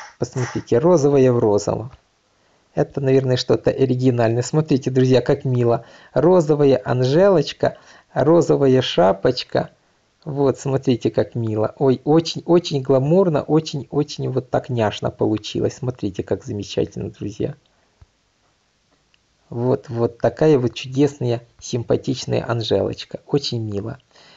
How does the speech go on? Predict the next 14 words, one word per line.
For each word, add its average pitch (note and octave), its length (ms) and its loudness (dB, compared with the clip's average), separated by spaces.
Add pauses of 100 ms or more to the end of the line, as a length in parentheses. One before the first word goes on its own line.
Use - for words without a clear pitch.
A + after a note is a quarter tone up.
(160)
Ну, D#3 200 -4 (280)
ну, D#3+ 280 -2
друзья, B2+ 720 0
даже D3 320 0
не C3 160 -2
могу C3 280 2
сказать. A2+ 480 -2
Вот C3 80 -6
такая E3+ 340 2
Анжела C3+ 300 2
мне A#2+ 260 -2 (100)
очень D#3 320 0
понравилась G#2+ 640 2
сильно. G3+ 360 -2